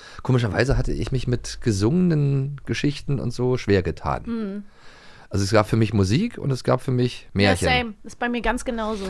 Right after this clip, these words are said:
Speaker 1: Und, äh, Märchen, wo dann gesungen wurde, habe ich nur so halb toll gefunden.
Speaker 2: Ich bin ganz genauso.
Speaker 1: Ist witzig, wa?
Speaker 2: Ja, das ist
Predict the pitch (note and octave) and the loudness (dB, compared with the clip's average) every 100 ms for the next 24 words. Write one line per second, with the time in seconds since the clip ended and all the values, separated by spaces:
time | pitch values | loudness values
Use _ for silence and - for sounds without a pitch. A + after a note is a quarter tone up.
0 | - G#2+ G#2 - G#2 G#2 G2 F#2+ G2+ C3 | -2 2 2 4 4 4 4 4 6 6
1 | D3 C#3 B2+ B2+ B2+ A2+ C#3+ D3 D3+ C#3+ | 6 4 6 6 6 6 4 6 6 6
2 | C#3 - - - - - - - G#2+ B2 | 4 2 -4 -8 -8 -10 -10 -8 2 2
3 | B2 C3 C3+ C3 C3 C3 B2 B2 G#2+ F2+ | 4 4 4 6 6 6 6 4 2 4
4 | G#2+ G2+ - - - F#2 E2 - F2 D#2 | 6 4 2 -6 2 2 2 0 0 0
5 | A1+ - - - - - B3+ B3+ C#4 C#4 | -6 -10 -14 -16 -14 -10 -8 -4 -4 -4
6 | - C4 A3 G3+ G3 - G#2+ A#2+ C3 - | -6 -6 -4 -6 -8 -12 0 2 2 -2
7 | - A#2 - - A3+ A#3 - - B3 C#4+ | 0 -2 -2 -2 0 0 -4 -12 -8 -6